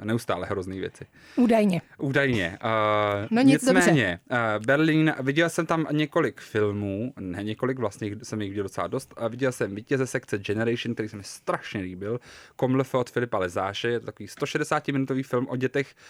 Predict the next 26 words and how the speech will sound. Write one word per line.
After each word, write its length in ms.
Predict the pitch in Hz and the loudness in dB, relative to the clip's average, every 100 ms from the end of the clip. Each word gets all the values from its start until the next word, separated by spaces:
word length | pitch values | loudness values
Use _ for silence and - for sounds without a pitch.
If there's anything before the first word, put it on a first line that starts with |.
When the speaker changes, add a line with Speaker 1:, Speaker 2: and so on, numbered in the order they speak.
| - - | -14 -4
Speaker 1:
a 80 | 127 | 2
jeho, 460 | 131 131 131 120 107 | 4 4 2 0 0
jejich 280 | 123 117 | -2 -2
rodičích, 680 | 123 117 123 - 131 110 - | -2 0 -2 -2 -6 -4 0
eh, 300 | 107 98 98 - - - | 0 0 -4 -10 -20 -20
v 100 | - - - | -18 -14 -8
chatě, 560 | - 131 - 160 151 143 | -4 -2 2 2 2 0
v 120 | 120 113 | 0 2
lesích 380 | 120 - 170 - | 2 0 -4 -4
v 40 | |
Kanadě. 600 | - 123 117 113 98 101 - - - - | -2 0 0 2 0 0 -8 -20 -20 -4
A 180 | 127 123 | 0 0
vlastně 380 | 120 127 123 - 139 | 0 0 0 -2 -4
jsou 120 | 151 | -2
tam 160 | 151 143 | -2 -4
úplně 260 | 160 202 | -2 0
drobný 440 | 185 165 156 170 180 | 2 2 2 0 0
věci, 260 | 170 170 | -2 -4
takový 220 | - 101 98 | -8 -8 -4
první 400 | 135 117 113 107 | -4 -2 0 0
lásky 920 | 98 95 92 - - 98 92 98 - | -2 -4 -6 -12 -4 -4 -2 -6 -8
a 280 | - 107 | -6 -4
nějaký 360 | 104 110 107 - | -4 -6 -8 -10
jako 180 | 104 101 | -8 -6
mírný, 720 | 107 135 135 123 127 123 117 | 0 2 2 0 -2 -2 -4
ehm, 640 | 104 95 98 95 95 92 | -6 -8 -10 -12 -12 -14